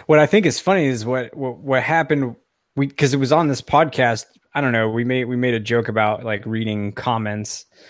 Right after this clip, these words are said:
to-dos or something like that in source code, and somebody tweeted that out. And then you and I got to talking, and we're like, "We probably should just, all these little tips and tricks, like,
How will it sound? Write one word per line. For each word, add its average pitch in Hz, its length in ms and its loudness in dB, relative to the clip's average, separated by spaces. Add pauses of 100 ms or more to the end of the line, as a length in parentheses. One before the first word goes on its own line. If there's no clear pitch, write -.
(240)
to-dos 131 480 4
or 107 80 0
something 113 260 0
like 107 220 -2
that 107 240 2
in 110 180 -6
source 110 300 -2
code, 107 180 -4
and 104 100 -8
somebody 110 240 -2
tweeted 113 300 -2
that 107 160 2
out. 107 360 0 (640)
And 135 120 4
then 156 100 8
you 156 140 8
and 147 80 6
I 143 80 6
got 135 180 4
to 110 140 -6
talking, 131 340 2
and 113 100 -2
we're 110 80 -4
like, 101 360 -2 (320)
"We 165 80 -8
probably 185 420 0
should 139 340 -2
just, 107 460 -8
all 143 140 2
these 151 100 4
little 160 240 4
tips 156 320 0
and 117 100 -6
tricks, - 460 -4
like, 107 240 -4